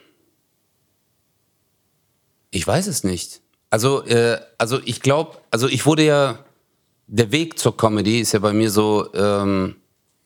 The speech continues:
ich hab ein bisschen dazu verholfen, dass ich da bin, wo ich jetzt bin.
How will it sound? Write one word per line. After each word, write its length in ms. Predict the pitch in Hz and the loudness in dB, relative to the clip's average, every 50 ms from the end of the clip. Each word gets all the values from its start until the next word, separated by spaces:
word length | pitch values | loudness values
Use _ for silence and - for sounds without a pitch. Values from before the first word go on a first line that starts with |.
| _ _ _ _ _ _ _ _ _ _ | _ _ _ _ _ _ _ _ _ _
ich 140 | - 113 127 | -2 0 0
hab 120 | 131 107 104 | 2 2 2
ein 100 | 127 120 | 0 0
bisschen 500 | 127 - - 127 120 117 110 - - - - - - - _ | 0 0 0 0 0 0 -2 -4 -6 -10 -18 -20 -20 -20 _
dazu 300 | - 110 107 - - 120 | -2 -2 -2 -2 -2 -6
verholfen, 560 | - - - 107 101 120 131 151 - - 170 | -4 -2 0 0 2 2 0 0 0 0 0
dass 160 | 160 151 - - | 2 0 0 -2
ich 140 | 151 - | -4 -2
da 160 | - 143 143 139 | -2 -2 -2 0
bin, 200 | 139 139 139 127 | 0 0 0 0
wo 100 | 131 139 | 0 0
ich 100 | 131 - | 0 0
jetzt 240 | 139 131 - - | -2 -4 -2 -2
bin. 260 | - 143 147 185 185 | -2 -2 -2 -2 -6